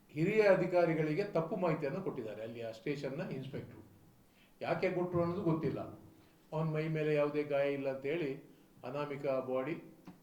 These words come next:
ಐಡೆಂಟಿಫೈ ಆಗುದಿಲ್ಲ ಅಂತೇಳಿ ಮಾರ್ಚರಿಯಲ್ಲಿ ಇಟ್ಟಿದ್ದಾರೆ. ನಮ್ಮ ಕೆಲವು ಯುವಕರು,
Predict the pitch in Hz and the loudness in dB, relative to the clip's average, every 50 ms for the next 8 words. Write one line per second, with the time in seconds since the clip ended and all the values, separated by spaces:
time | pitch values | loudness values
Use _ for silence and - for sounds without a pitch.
0 | - - - - - 127 135 139 143 147 147 143 - 143 127 123 123 123 123 127 | -20 -20 -20 -16 -10 -8 -6 -4 -4 -6 -6 -6 -6 -6 -6 -6 -4 -6 -6 -4
1 | 123 123 123 123 135 160 190 170 143 127 127 123 - 135 120 117 117 113 - 120 | -4 -4 -6 -6 -6 -6 -6 -6 -6 -6 -8 -8 -8 -8 -8 -8 -8 -10 -12 -10
2 | 110 110 113 135 170 - - - - - - - - - - - - _ - 220 | -8 -8 -8 -8 -8 -12 -14 -18 -18 -20 -20 -20 -20 -20 -20 -20 -20 _ -12 -6
3 | 190 185 175 180 175 165 170 165 160 160 156 160 160 160 165 160 151 147 143 139 | -4 -4 -2 0 0 0 2 2 0 0 0 -2 -2 -2 -2 -2 0 0 -2 -2
4 | 139 - - | -4 -8 -14